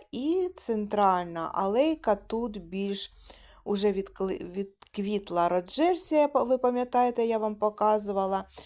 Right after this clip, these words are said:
Дуже багато осінніх квітів, вони ще тримаються. І фон задають тут, е, флокси.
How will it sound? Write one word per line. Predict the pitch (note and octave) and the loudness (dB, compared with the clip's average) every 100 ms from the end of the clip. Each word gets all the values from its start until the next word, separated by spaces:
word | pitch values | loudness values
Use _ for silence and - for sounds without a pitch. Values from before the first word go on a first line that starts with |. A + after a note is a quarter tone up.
| - - | -18 -6
Дуже | A#3+ A3 | 0 0
багато | F3+ F#3 F3 G3+ | 2 0 0 0
осінніх | A3+ - F4 D4+ C#4+ | 2 4 2 -2 -6
квітів, | - C4 B3+ A#3+ | -8 -8 -4 -2
вони | A#3+ A#3 | 0 -2
ще | A#3 A3+ | -2 -4
тримаються. | A3+ A3+ G#3+ G#3 G3+ G3+ G3+ G#3 - - - | -2 -4 -2 -2 -2 -2 -4 -4 -14 -20 -14
І | - E4+ | -2 0
фон | - - C4 C#4 | 0 2 4 4
задають | C4+ G#3+ G3+ F3+ E3+ F#3+ G#3 G#3 _ | 4 2 0 -4 -4 -6 -6 -8 _
тут, | - D#3 E3 F3+ _ - | -16 -12 -12 -14 _ -10
е, | F3+ F3+ F3+ - - | -6 -4 -6 -8 -6
флокси. | - F#3+ E3 C#3+ - - - - | -6 -6 -6 -8 -4 -2 -2 -4